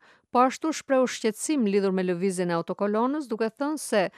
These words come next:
çdo veprim i njëanshëm mundet ta rëndojë një situatë tashmë të rrezikshme në Ukrainën lindore. Autokolona filloi të hyjë në Ukrainë të premten, pa marrë leje zyrtare nga autoritetet ukrainase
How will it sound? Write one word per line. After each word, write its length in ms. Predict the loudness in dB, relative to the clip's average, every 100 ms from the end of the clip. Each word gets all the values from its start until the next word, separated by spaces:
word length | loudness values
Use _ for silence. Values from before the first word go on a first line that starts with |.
| -20 -10
çdo 240 | 0 2 2
veprim 400 | 0 2 2 2
i 60 | 2
njëanshëm 640 | 2 2 0 -2 -4 -2
mundet 320 | 0 2 0
ta 140 | 0 0
rëndojë 460 | 0 0 0 0 -2
një 80 | -4
situatë 480 | -6 -2 0 0 0
tashmë 320 | -2 0 -4
të 140 | -2 0
rrezikshme 500 | 0 -2 -6 -4 -2
në 160 | -2
Ukrainën 480 | -2 -2 -2 -2 -2
lindore. 540 | 0 2 4 4 0 -6 _ _ -20 _ -2
Autokolona 560 | 0 2 2 2 2 0
filloi 300 | -2 2 2
të 160 | 2 0
hyjë 220 | 2 2
në 160 | 4 2 2
Ukrainë 400 | 2 2 0 -2
të 60 | -4
premten, 480 | -2 -2 -2 -4 -2
pa 80 | -2
marrë 300 | 0 0 2
leje 220 | 4 4 2
zyrtare 480 | -4 0 0 2 0
nga 160 | -2 -2
autoritetet 560 | -2 -2 -4 -4 -6
ukrainase 760 | -4 -2 0 0 -2 -2 -4